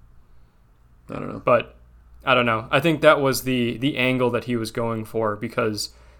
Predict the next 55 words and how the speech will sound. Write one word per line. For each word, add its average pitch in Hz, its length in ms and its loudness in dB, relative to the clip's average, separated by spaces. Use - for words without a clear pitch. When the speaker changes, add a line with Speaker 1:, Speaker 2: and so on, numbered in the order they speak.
Speaker 2:
like, 151 120 4
in 151 120 4
that 127 180 0
shot 135 400 0
in 127 100 -4
the 117 80 -4
boardroom 139 540 2
where 123 80 -4
they're 120 100 -2
like, 123 160 0
"What 190 120 6
do 190 60 4
we 180 100 4
do? 180 180 4
Do 139 120 0
we 131 120 0
deny? 147 440 2
Do 131 140 -4
we, 117 260 -4
you 135 100 -2
know, 113 240 0
open 139 280 2
up 135 280 2
and, 113 140 -4
you 110 100 -6
know, - 80 -6
whatever?" 123 500 2
And 110 140 -2
he 120 80 -4
was 113 240 -4
looking 120 340 -4
at 110 220 -6
the, 107 300 -2
the 143 80 -8
picture 139 340 0
of 110 140 -4
the 110 60 -8
terrorist, 117 600 -2
and 110 80 -6
he's 110 120 -6
like, 110 120 -8
"No, 110 220 -4
we're 110 120 -4
not 110 220 -6
doing 117 280 -2
either." 107 440 -6
I 127 120 0
think, 123 380 0
you 131 120 -4
know, 107 140 0
from 123 300 -2
there, 120 360 2
his 113 300 -4
angle 113 360 -4
was, 107 440 -4